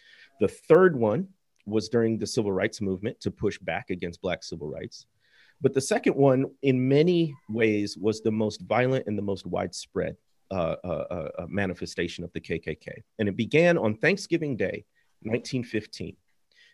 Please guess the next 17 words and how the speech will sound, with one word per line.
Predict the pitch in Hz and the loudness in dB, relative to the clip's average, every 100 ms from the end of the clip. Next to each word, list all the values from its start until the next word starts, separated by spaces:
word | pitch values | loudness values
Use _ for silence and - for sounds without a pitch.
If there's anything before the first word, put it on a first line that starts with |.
| _ | _
when | - 98 | 0 2
a | |
group | 104 170 156 | 2 0 0
of | 110 | 2
white | 120 131 - _ | 2 2 -2 _
men | 120 110 98 117 - _ | 0 2 0 -4 -12 _
led | 101 127 123 110 110 - - | 4 6 8 6 0 -6 0
by | 98 | 2
a | 95 | 2
former | 92 - 123 135 123 | -2 -2 0 2 2
Methodist | 120 127 117 113 - | 0 0 -2 -2 0
circuit | 143 139 - | 0 0 -2
rider, | 101 90 113 | 0 0 -2
so | - 87 | -2 -2
a | |
former | 85 110 131 | 0 -2 -4
preacher, | - 185 - 127 | -2 -2 0 -4